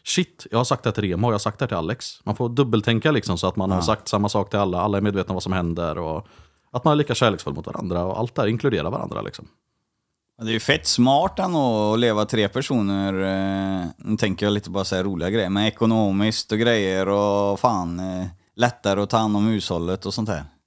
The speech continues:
Speaker 1: Det är det verkligen.
Speaker 2: Ja.
Speaker 1: Underlättar otroligt mycket.
Speaker 2: Men <clears throat> ibland måste det... Ni får ursäkta min röst, jag är precis på bättringsvägen här.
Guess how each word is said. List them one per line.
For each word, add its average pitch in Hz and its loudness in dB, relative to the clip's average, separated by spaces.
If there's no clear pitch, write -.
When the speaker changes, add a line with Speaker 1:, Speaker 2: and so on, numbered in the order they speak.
Speaker 1:
Det 92 -2
är 85 0
det 76 -4
verkligen. 85 -2
Speaker 2:
Ja. 98 -4
Speaker 1:
Underlättar 85 -2
otroligt 98 -2
mycket. - -6
Speaker 2:
Men 233 4
<clears throat> - -2
ibland 202 6
måste 208 2
det... 165 6
Ni 151 2
får 151 -2
ursäkta 147 2
min 123 4
röst, 101 2
jag 107 6
är 104 0
precis 104 -2
på 101 -4
bättringsvägen 92 0
här. 87 -2